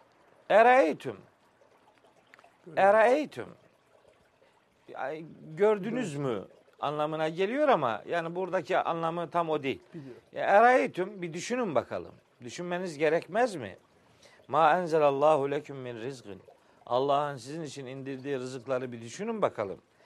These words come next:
Speaker 1: Siz bunları düşünmek yerine "Fecealtum minhu haramen ve halala."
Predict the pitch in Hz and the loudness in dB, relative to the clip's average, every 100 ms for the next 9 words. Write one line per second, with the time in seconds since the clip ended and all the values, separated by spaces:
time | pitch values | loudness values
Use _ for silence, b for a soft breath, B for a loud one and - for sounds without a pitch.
0 | b b - 214 233 240 247 226 190 208 | b b -10 -6 -2 2 2 2 -4 -8
1 | 233 262 180 180 135 113 113 - _ b | -4 -4 0 0 0 -4 -8 -10 _ b
2 | b - 165 180 190 220 - 170 175 196 | b -4 0 4 6 6 2 -8 -6 -6
3 | 151 135 - 143 160 214 214 226 226 208 | -6 -8 -2 2 4 4 2 -2 -2 -2
4 | 170 180 165 104 - | 0 0 0 -2 -8